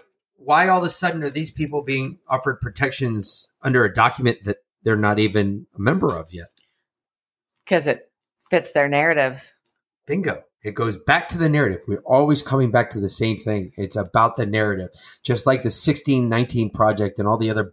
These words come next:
Speaker 1: bullshit going on with that shit right now. And fucking
Speaker 2: Critical race theory.
Speaker 1: critical race theory that's trying to be taught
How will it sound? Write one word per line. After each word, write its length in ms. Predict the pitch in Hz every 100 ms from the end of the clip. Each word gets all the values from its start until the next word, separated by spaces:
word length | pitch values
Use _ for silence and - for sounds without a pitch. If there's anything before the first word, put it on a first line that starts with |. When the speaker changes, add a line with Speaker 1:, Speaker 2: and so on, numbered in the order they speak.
| -
Speaker 1:
bullshit 440 | 117 117 - 113
going 180 | 117 110
on 100 | 107
with 80 | 101
that 160 | 113 -
shit 240 | - 95
right 240 | 104 101 101
now. 260 | 101 98 - - -
And 260 | 113 107 -
fucking 380 | 123 - - 208
Speaker 2:
Critical 340 | 214 202 196
race 280 | 180 185 -
theory. 200 | 185 180
Speaker 1:
critical 320 | 175 165 143
race 300 | 131 139 -
theory 260 | 135 117 110
that's 180 | 110 -
trying 240 | 135 131
to 60 | 113
be 160 | 117
taught 460 | - - 127 123